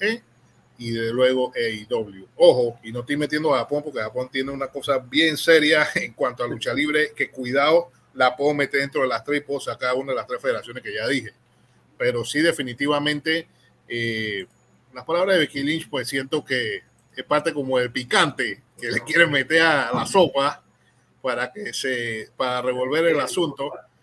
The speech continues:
Pero sí, definitivamente, pues pienso que, que W W E, pues, eh, tiene que mejorar ese aspecto, o sea, porque tiene ciertos representantes, pero cuando, cuando luchan gente que quizás no,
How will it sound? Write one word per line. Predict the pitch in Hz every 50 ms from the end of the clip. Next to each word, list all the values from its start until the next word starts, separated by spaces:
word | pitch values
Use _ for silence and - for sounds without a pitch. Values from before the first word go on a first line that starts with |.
| _ _ _ _
Pero | - 135 131
sí, | 131 175
definitivamente, | 196 202 190 - 151 139 131 143 151 165 156 151 151 156 151 - 156 135
pues | 135 120 113 110
pienso | 127 135 135 131 - - 151 139 _
que, | - 123 113 104 92 - _ _ _ _ _ _ _ _ _ _ _
que | - 120 117
W | 117 120 117 120 127 131 139
W | 139 139 139 135 131 135 135 135
E, |
pues, | 131 135 127 120 110 107 101 - - - - _ 110
eh, | 107 107 101 98 98 95 92 - _ _ _ _ _ _ _
tiene | _ 143 170 226
que | 214 175
mejorar | 156 143 123 123 139 165 175
ese | - -
aspecto, | 127 - - 180 139 - _ 107 98
o | 95
sea, | 113 110 107
porque | 101 104 107 101
tiene | - 135 147 165
ciertos | 160 - 170 170 - 202 185
representantes, | 175 139 127 123 - 123 113 - 156 175 - 185 165 160
pero | - 107 - 101 92 92 - _ _ _ _ _ _ _ _ _ _ _ _ _ _
cuando, | 139 131 131 131 139 135 135 139 139 139 135 135 131 127 123 120 _
cuando | - 143 139 151 151
luchan | 175 185 185 208 196 202 208 208 202
gente | - 196 202 196 214 208 202
que | 165 151 147 143 -
quizás | - 143 135 - 180 180 170 180
no, | 180 175 175 180 180 180 180 185